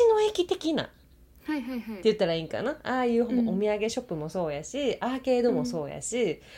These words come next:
Speaker 2: うん。
Speaker 1: なんかそういうところってすごい特化されてるイメージなんよ。食べ、その歩-、えー、食べ歩き、歩きができるとかさ。
Speaker 2: うんうんうん。
Speaker 1: なんかそこの地方だけで食べれるようなものとかさ。
Speaker 2: はいはい。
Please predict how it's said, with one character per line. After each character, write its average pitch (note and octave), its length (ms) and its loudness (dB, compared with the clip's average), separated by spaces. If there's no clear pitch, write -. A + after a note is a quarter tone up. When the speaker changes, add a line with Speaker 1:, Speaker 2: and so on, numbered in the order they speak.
Speaker 2:
う F4 60 -2
ん。 E4 40 -4
Speaker 1:
な B3 60 0
ん - 20 0
か A3+ 60 -2
そ A4 220 2
う A#4 40 8
い - 20 8
う G#4+ 60 -12
と E4+ 140 -4
こ D#4 160 -2
ろ D4 80 -2
っ C#4+ 40 -14
て F3 120 -12
す B3 120 -8
ご A#3 100 -2
い - 60 -4
特 - 220 -12
化 F3+ 140 -10
さ F3 100 -4
れ D3+ 100 -4
て D3+ 120 -8
る C#3 100 -4
イ C#3 60 -6
メ C3 140 -6
ー - 60 -12
ジ - 60 -18
な - 60 -16
ん - 40 -18
よ。 - 60 -18
食 F#3+ 100 -2
べ、 F3+ 100 0
そ F#3 100 -4
の F3 140 0
歩-、 F#3+ 160 0
え F3 180 0
ー、 F3 80 -6
食 G3+ 80 -2
べ G#3+ 80 4
歩 G#3 140 4
き、 - 40 -16
歩 F#3+ 200 0
き G3 120 -4
が F#3+ 80 2
で G3 100 0
き - 80 -8
る E3+ 80 -4
と - 100 -10
か - 120 -16
さ。 - 160 -12
Speaker 2:
う C4 60 -2
ん A#3+ 40 2
う - 20 2
ん A3+ 40 2
う - 20 -8
ん。 G#3 420 -6
Speaker 1:
な G3+ 60 -6
ん F3+ 40 -6
か E3+ 60 -12
そ C4 140 -2
こ C#4+ 160 0
の A#3+ 140 0
地 C4+ 180 -4
方 A#3+ 180 -2
だ B3 120 -2
け C4 120 -4
で C4 100 0
食 B3+ 140 -4
べ A3+ 80 0
れ G#3+ 140 -2
る G#3+ 80 -2
よ G#3 140 0
う D3 40 -4
な A#2+ 80 -10
も C#3 160 -6
の C3 80 -10
と C3+ 80 -12
か - 160 -16
さ。 - 240 -12
Speaker 2:
は - 200 -12
い G#3+ 40 -6
は G#3 60 -10
い。 - 20 -18